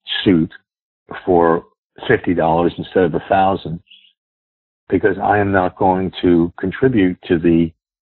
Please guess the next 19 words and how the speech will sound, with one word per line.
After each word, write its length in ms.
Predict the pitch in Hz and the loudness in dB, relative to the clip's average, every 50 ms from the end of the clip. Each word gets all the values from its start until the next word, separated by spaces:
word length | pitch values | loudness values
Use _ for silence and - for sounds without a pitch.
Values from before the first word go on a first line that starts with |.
| _ _ _ _ _ - | _ _ _ _ _ -4
deterioration. 960 | 95 90 - - 120 110 107 104 101 107 113 110 - - - 78 82 - _ _ _ _ _ _ _ _ - | -4 -4 0 2 2 4 4 4 4 4 2 2 0 -2 -4 -4 -8 -8 _ _ _ _ _ _ _ _ -4
You 100 | 104 92 | -2 0
know, 220 | 87 87 90 - - | 0 -2 -4 -6 -4
I 160 | - 110 110 | -2 0 0
am 140 | 104 104 107 | 0 0 0
not 260 | 101 101 107 107 - | 0 2 2 2 2
gonna 180 | - 110 98 95 | 0 0 0 0
cheat 280 | - - - 113 95 | -2 0 2 2 2
on 120 | 98 92 92 | 4 2 2
my 120 | 90 90 | 0 0
taxes. 420 | - - 120 120 120 - - 85 90 | 0 2 0 0 0 0 -2 -2 0
I'm 180 | 92 92 98 | 0 0 2
not 240 | 104 101 107 - - | 2 2 0 2 0
gonna 260 | - 104 98 95 90 - - _ _ _ _ _ _ _ _ _ - | -2 0 0 0 -2 -2 -12 _ _ _ _ _ _ _ _ _ -4
lean 300 | 95 98 113 117 117 110 | 0 2 4 4 4 4
on 180 | 110 104 104 95 | 4 2 2 2
my 200 | 92 92 92 85 - - - | 2 2 2 0 -2 -4 -2
friends 440 | 113 110 107 92 82 78 73 71 - - - _ _ _ _ _ _ _ - - | 0 0 2 2 0 -2 -2 -6 -8 -12 -20 _ _ _ _ _ _ _ -6 0
to 340 | 101 90 87 87 82 80 | 2 4 4 4 2 0